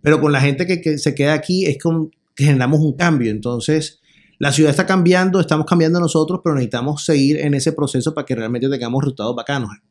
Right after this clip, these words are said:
Hay mucha gente haciendo proyectos. Entonces, chévere que está todo el mundo como en su, en su paquito, independientemente que me guste o no me guste, es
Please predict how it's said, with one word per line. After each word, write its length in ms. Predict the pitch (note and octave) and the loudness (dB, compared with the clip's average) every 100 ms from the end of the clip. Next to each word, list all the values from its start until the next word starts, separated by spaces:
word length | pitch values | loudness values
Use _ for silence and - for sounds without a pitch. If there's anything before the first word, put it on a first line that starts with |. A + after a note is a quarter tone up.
| _ _ | _ _
Hay 80 | B2 | -2
mucha 320 | B2+ D#3+ D#3 | 0 2 4
gente 160 | C#3+ D3 | 4 4
haciendo 260 | C#3+ C#3+ | 2 2
proyectos. 600 | C3+ A#2 C3 C3+ - - _ - | 2 2 2 0 -10 -16 _ -20
Entonces, 220 | _ A#2+ - | _ -2 0
chévere 180 | D3 D#3 | 2 0
que 40 | |
está 100 | C#3 | -2
todo 100 | C#3+ | -2
el 20 | D3 | 0
mundo 140 | D3+ | 0
como 240 | D#3+ C#3 | 0 -2
en 60 | A#2+ | -2
su, 180 | B2+ C3+ | -2 -2
en 80 | C3 | -2
su 140 | C3 | -2
paquito, 360 | G#2+ - D#3 D#3+ | -2 0 2 2
independientemente 720 | C#3+ - A#2 D3 C#3+ C3+ - | 2 0 -2 -2 -2 -2 -2
que 180 | C#3 - | -2 -2
me 140 | B2 | -2
guste 260 | A#2 C3+ D#3 | 0 0 0
o 20 | |
no 60 | D3 | 2
me 80 | |
guste, 400 | D3 C#3+ D#3 C3+ | 2 2 2 2
es 140 | C3+ | 0